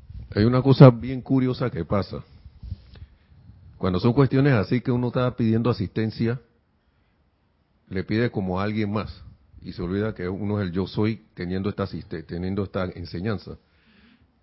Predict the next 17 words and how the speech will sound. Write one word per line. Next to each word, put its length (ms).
Pero 260
cuando 200
se 140
para 320
por 140
ahí 140
que 120
no, 100
que 100
yo 120
soy 280
ingeniero. 480
Yo 180
como 200
ingeniero 400
te 140
digo. 320